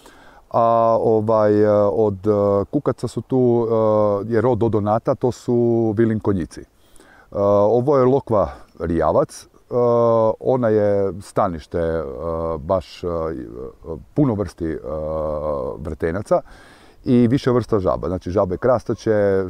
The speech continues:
smeđe šumske žabe, velikega vodenjaka i malega vodenjaka, a i daždevnjaka smo vidjeli tu unutra. Plus to,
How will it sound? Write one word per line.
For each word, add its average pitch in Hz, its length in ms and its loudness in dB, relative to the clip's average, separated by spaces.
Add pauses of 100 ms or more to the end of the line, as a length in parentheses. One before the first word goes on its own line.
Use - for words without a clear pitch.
(160)
smeđe 113 320 -6
šumske 117 380 -4
žabe, 101 560 0
velikega 117 520 -2
vodenjaka 107 500 -2
i - 20 0
malega 85 340 0
vodenjaka, 85 520 -8
a 98 80 2
i 120 140 2
daždevnjaka 104 640 -2
smo 87 340 -4
vidjeli 87 300 -6
tu 90 140 -8
unutra. 71 300 -8 (400)
Plus 160 260 0
to, 156 200 2